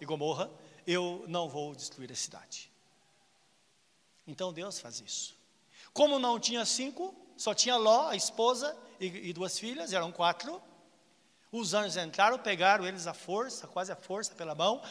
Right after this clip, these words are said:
arrastaram fora da cidade. Quando eles saíram fora da cidade, choveu chogo-, fogo e enxofre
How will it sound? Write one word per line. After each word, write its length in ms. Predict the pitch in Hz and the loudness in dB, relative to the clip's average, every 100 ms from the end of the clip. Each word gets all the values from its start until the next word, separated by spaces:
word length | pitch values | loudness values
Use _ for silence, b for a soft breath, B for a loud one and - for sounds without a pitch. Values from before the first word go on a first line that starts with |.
| B | B
arrastaram 400 | 190 185 202 190 | 2 4 2 0
fora 240 | - 226 | 2 2
da 120 | 190 190 | 2 -4
cidade. 420 | 180 185 214 220 B B - | 4 6 6 2 B B -6
Quando 140 | 196 | -6
eles 40 | 160 | -4
saíram 160 | 185 | -6
fora 160 | 175 175 | -4 -4
da 80 | 156 | -4
cidade, 380 | - 156 170 | -2 0 2
choveu 340 | - 180 151 165 | 2 0 -4 -6
chogo-, 400 | - 175 156 - | -4 -4 -4 -10
fogo 420 | - - 202 202 190 | -14 -4 -2 -2 -4
e 40 | |
enxofre 520 | - 170 160 175 180 | -4 -4 -6 -10 -14